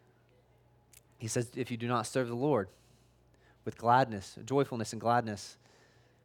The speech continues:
because of the abundance of things, because of the great things that he has done, you shall serve your enemies." Question you have to ask yourself is, who are you gonna serve? We serve the kingdom, we serve the world.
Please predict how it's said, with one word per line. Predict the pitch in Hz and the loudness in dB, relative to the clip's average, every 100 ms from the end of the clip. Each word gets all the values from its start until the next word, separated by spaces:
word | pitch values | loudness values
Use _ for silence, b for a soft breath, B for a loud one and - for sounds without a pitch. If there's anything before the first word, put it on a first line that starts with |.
| - | -12
because | - 139 | -2 0
of | 139 | 2
the | 127 | 0
abundance | 123 135 135 113 | 2 0 -2 -6
of | 113 | -6
things, | 117 98 | -6 -6
because | - 143 | -4 -2
of | |
the | 135 | -2
great | 117 135 139 | 2 2 2
things | 147 139 | -2 -4
that | 135 | -4
he | 139 | -2
has | 131 | -4
done, | 107 101 98 95 b b b b b | -4 -8 -8 -14 b b b b b
you | 117 | -6
shall | 113 113 | -2 -2
serve | - 113 | -2 -4
your | 104 | -4
enemies." | 104 101 92 - - - _ _ b b b b b b b b b b | -6 -8 -10 -12 -18 -20 _ _ b b b b b b b b b b
Question | - 151 - 147 | 6 6 6 0
you | 131 | 2
have | 143 131 | 2 4
to | |
ask | 135 135 - | 4 2 0
yourself | 120 131 120 | -2 -2 -2
is, | 117 | -4
who | 143 | -2
are | 147 | -2
you | 147 | -2
gonna | 135 | -2
serve? | - 156 135 104 | -4 -2 -2 -2
We | 120 | -6
serve | - 135 | -2 -4
the | 117 | -4
kingdom, | - 151 151 | -6 -4 -2
we | 139 | -4
serve | - 131 | -2 -4
the | 120 | -4
world. | 98 90 | -6 -8